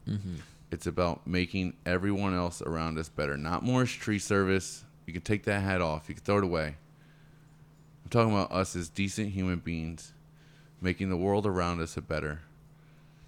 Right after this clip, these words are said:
Speaker 2: teaching those that are younger to come up and take our, our place,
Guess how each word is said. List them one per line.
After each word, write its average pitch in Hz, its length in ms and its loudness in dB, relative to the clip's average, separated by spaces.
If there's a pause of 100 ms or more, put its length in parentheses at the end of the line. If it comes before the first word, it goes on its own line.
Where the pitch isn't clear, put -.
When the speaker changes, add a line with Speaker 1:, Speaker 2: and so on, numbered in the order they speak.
(260)
Speaker 2:
teaching 110 640 -2 (680)
those 85 300 2
that 71 80 -6
are 76 80 -2
younger 90 520 -2 (180)
to - 80 -16
come 85 240 -4
up 78 200 -4
and 78 100 -10
take 78 220 -6
our, 76 140 -6 (360)
our 71 100 -8
place, 90 500 -2